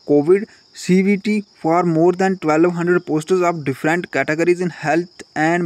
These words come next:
medical education department commences today।" यहाँ पर कहा गया है कि जो, अ, ह-, जो मतलब health and medical education department की जो ट्वेल्व हंड्रेड पोस्ट्स थी, उनके लिए यहाँ पर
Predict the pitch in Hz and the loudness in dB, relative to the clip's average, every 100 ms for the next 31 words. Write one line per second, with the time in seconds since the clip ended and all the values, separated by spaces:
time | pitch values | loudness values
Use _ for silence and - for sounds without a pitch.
0 | 139 143 160 175 165 139 147 151 165 180 | -2 -2 -2 -2 -2 -2 -2 -4 -2 0
1 | 156 139 135 143 165 180 - - _ _ | 0 -4 -6 -6 -4 -6 -10 -20 _ _
2 | - 151 156 151 185 - _ - 170 151 | -2 0 0 -2 -8 -10 _ 2 4 4
3 | 120 120 135 196 226 214 175 180 180 185 | 2 0 -2 -2 0 0 0 0 -2 -2
4 | 214 185 190 185 - - - - 147 139 | -2 0 0 0 -10 -20 -20 -2 0 2
5 | 135 - - - 156 160 160 156 156 160 | 0 -6 -10 -8 2 4 4 2 0 -2
6 | - - - 180 185 196 196 170 165 185 | -4 -16 -6 0 0 0 0 0 0 -2
7 | 185 165 170 175 185 151 147 151 170 170 | -2 0 0 0 0 0 -2 -4 -4 -4
8 | 180 180 180 151 143 156 180 160 160 165 | -2 -2 -2 -2 0 0 0 -2 -2 -2
9 | 170 147 - 156 - 123 - - - _ | -2 -4 -2 -4 -2 -4 -4 -20 -20 _
10 | _ _ _ 185 202 - 247 226 226 214 | _ _ _ 0 0 0 0 0 0 0
11 | 175 180 220 | 0 0 -2